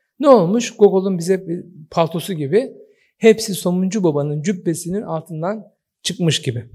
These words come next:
İşte Emir Sultan ve Somuncu Baba'nın bu Bursa'da attıkları tohumlar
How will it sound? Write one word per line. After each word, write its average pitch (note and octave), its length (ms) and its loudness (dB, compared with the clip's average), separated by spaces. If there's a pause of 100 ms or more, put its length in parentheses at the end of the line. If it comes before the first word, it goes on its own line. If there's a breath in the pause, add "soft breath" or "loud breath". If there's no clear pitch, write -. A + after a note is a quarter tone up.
(640 soft breath)
İşte - 160 -8
Emir B3 500 0
Sultan F3 460 0
ve D#3+ 100 0
Somuncu G#3 400 0
Baba'nın D3 440 0
bu E3+ 320 -8
Bursa'da F3+ 400 -6
attıkları D3+ 500 -4
tohumlar E3+ 560 0